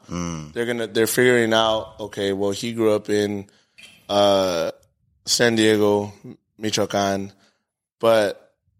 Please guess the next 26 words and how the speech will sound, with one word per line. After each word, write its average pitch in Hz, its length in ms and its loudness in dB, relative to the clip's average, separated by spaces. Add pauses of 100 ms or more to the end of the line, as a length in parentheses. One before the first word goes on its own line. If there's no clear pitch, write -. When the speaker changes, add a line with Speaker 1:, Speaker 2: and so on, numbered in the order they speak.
(120)
Speaker 2:
for - 300 0
the 113 100 2
O 131 260 4
G 131 280 0
ones, 113 520 0
when 110 380 -4
you 123 360 -2
started 123 1000 0
YouTube 113 920 0
and 113 220 -2
all 120 260 2
that 131 200 0
other 110 240 0
Speaker 1:
Mm. 80 80 -4
Speaker 2:
content, 104 560 -8 (1080)
now 127 580 2
people 113 380 -2
are 110 40 4
like, 107 240 0 (140)
"Yeah, 113 200 0
I 113 80 -2
know 107 180 -2
where 101 160 -4
he's 98 240 -8
from." 117 320 -10 (160)
Speaker 1:
Yeah. 90 460 0